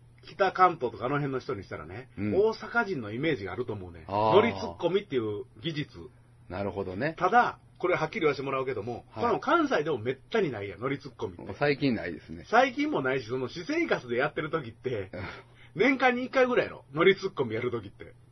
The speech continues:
Speaker 2: まあ、滑るん前提でやります。
Speaker 1: うん。そうそうやね。
Speaker 2: <laughs>
Speaker 1: いや、
Speaker 2: ボケみたいな感じじゃない。
Speaker 1: 結局はボケやね。
Speaker 2: そうですね。
Speaker 1: 乗りツッコミってツッコミじゃないね。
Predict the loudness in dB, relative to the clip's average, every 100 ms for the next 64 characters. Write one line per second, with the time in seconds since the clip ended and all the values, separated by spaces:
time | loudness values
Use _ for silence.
0 | -20 -20 -6 2 4 4 2 -14 -20 -10
1 | 6 8 8 8 6 6 10 10 10 6
2 | 4 -2 -2 8 10 10 10 8 8 6
3 | 6 4 4 2 4 6 10 12 12 10
4 | 8 8 6 6 4 6 6 4 4 4
5 | 0 4 4 8 8 6 4 -2 2 2
6 | 2 -2 -12 -8 0 2 2 -2 -6